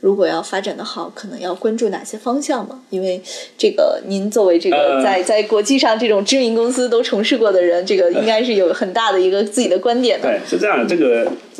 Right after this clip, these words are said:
Speaker 2: 就像刚才说的，设备领域它很宽，很宽。像手机端这一块儿的话啊，呃，像如果开发一些爆，这种 F，或者说F八滤波器的这样的一些公司，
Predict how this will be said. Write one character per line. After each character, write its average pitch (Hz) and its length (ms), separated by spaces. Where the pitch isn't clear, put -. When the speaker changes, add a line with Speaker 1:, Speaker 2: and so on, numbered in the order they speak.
Speaker 2:
就 143 140
像 143 320
刚 143 120
才 123 80
说 127 200
的， 113 80
设 156 160
备 139 80
领 117 100
域 127 140
它 139 120
很 95 200
宽， 117 340
很 - 300
宽。 131 340
像 170 220
手 117 260
机 165 200
端 135 280
这 127 120
一 104 80
块 - 180
儿 110 60
的 95 60
话 98 140
啊， 95 300
呃， 98 500
像 104 360
如 110 140
果 104 80
开 113 180
发 113 140
一 110 80
些 113 160
爆， 120 460
这 123 100
种 107 160
F， - 180
或 139 80
者 113 140
说 120 160
F 127 180
八 139 140
滤 131 100
波 135 160
器 156 240
的 139 80
这 127 140
样 120 100
的 113 60
一 113 60
些 - 140
公 131 220
司， 135 420